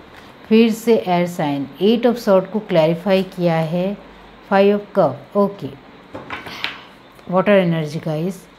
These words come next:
बॉटम टू डेक हमारे पास है Ten of Pentacle। तो guys आपके partner आपको प्यार करते हैं या नहीं, तो first of all मैं आपको कहना चाहती हूँ कि आप दोनों के रिश्ते में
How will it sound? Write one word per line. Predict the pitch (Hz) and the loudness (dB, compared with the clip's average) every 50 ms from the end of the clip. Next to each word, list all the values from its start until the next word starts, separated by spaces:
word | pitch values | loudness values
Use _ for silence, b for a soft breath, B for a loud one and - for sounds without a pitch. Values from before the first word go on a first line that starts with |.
| - - | -6 0
बॉटम | 185 202 190 233 226 214 | 0 2 2 2 0 0
टू | 214 214 | 0 0
डेक | 180 190 190 196 190 190 185 | 4 4 4 4 4 0 -4
हमारे | 190 180 175 180 185 190 185 | -6 -4 -4 -2 -2 -4 -2
पास | 190 190 175 165 160 160 - - | -2 0 0 0 -2 -4 -6 -2
है | 190 190 190 185 - - | 0 0 0 -2 -4 -2
Ten | 202 202 196 214 226 226 226 - - | 0 2 2 2 2 2 0 0 -2
of | 180 175 180 180 175 180 - | 0 0 0 0 -2 -2 -4
Pentacle। | 190 170 170 175 175 175 175 170 - 147 135 131 131 143 139 - - - - - - - - - - - - - - - - - - - - - - - - - - - B B B B B B B B B - | -2 0 0 0 0 -2 -4 -6 -6 -6 -6 -6 -8 -12 -14 -18 -20 -20 -20 -20 -20 -20 -20 -20 -20 -20 -20 -20 -20 -20 -20 -20 -20 -20 -20 -20 -20 -20 -20 -20 -20 -20 B B B B B B B B B 2
तो | 226 226 | 2 4
guys | 185 185 202 190 190 190 196 208 214 208 214 - - - | 4 6 4 4 4 4 4 4 2 2 0 -4 -2 -2
आपके | 185 175 175 - 240 | -2 -2 0 -2 -2
partner | 226 226 196 180 175 - 208 | 2 4 2 2 2 0 -4
आपको | 196 185 175 - 196 | -6 -6 -6 -6 -8
प्यार | 175 - 175 165 170 185 190 | -6 -4 -2 0 0 0 0
करते | 190 190 185 170 165 175 180 | -2 -4 -6 -6 -4 -6 -6
हैं | 170 185 190 | -4 -2 -2
या | 185 175 | -2 0
नहीं, | 175 170 170 165 190 208 | 0 0 0 0 0 -2
तो | 208 - 196 170 - - - - - - | -2 -4 -6 -8 -8 -16 -20 -20 -14 -2
first | - 214 214 233 220 226 220 | 2 4 4 4 4 0 -6
of | - - | -2 0
all | 208 202 202 | 0 2 2
मैं | 202 196 | 2 0
आपको | 185 175 175 - 185 | -2 -2 -4 -8 -8
कहना | 180 190 185 180 185 | -6 -6 -6 -4 -6
चाहती | 190 185 190 185 175 196 | -4 -2 -2 -2 -2 -2
हूँ | 190 202 214 226 | -2 0 0 0
कि | 220 226 208 190 - 185 | -2 -2 -6 -6 0 4
आप | 180 180 190 185 196 202 | 4 4 4 4 0 -6
दोनों | 185 190 185 180 180 180 175 175 | -4 -4 -4 -4 -6 -8 -8 -4
के | 202 202 | -4 -2
रिश्ते | 185 175 160 - - - 185 185 | -2 -2 -6 -8 -6 -8 -6 -4
में | 180 175 175 180 196 | -4 -4 -4 -4 -6